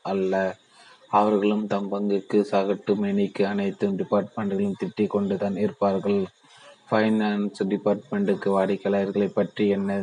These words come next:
தெரியும்? சேல்ஸ் டிபார்ட்மெண்ட் சோ-, சோம்பேறிகளின் கூடாரம்.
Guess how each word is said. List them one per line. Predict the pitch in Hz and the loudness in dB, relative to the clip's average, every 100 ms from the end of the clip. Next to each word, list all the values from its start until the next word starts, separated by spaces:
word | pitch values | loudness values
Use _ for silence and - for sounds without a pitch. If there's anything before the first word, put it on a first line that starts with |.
| - | -2
தெரியும்? | 101 101 101 104 110 _ - - - - | -2 2 2 0 -2 _ -20 -20 -14 0
சேல்ஸ் | 107 104 - | 2 2 2
டிபார்ட்மெண்ட் | 104 101 104 101 - 107 104 104 | 2 4 2 0 0 0 2 2
சோ-, | 98 107 104 101 92 | 2 2 2 0 0
சோம்பேறிகளின் | 104 104 104 101 98 101 95 | 2 4 4 4 -2 -4 0
கூடாரம். | 101 101 101 101 101 | 2 2 2 2 0